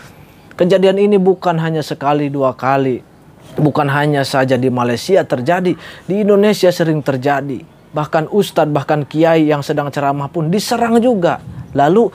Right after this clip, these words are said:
pelakunya dinyatakan O D G J, orang yang tidak waras. Nah, akhirnya kejadian ini, peristiwa ini mengingatkan saya pada saat saya masa-masa sedang sekolah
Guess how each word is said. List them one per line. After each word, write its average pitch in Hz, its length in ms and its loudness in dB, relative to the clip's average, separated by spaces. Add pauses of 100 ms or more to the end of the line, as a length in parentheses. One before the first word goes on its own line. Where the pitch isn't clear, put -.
(200)
pelakunya 170 500 0
dinyatakan 160 600 -4
O 151 80 -6
D 165 160 0
G 160 80 -4 (160)
J, 151 60 -6 (260)
orang 156 240 0
yang 151 160 -2
tidak 139 240 -2
waras. 139 640 -4 (340)
Nah, 147 240 2
akhirnya 160 320 0
kejadian 147 560 0
ini, 165 240 0
peristiwa 151 560 0
ini 143 320 0
mengingatkan 143 800 -2
saya 139 400 0
pada 131 320 -2
saat 127 400 -8
saya 135 320 -2
masa-masa 131 800 -2
sedang 135 400 -2
sekolah 127 720 -2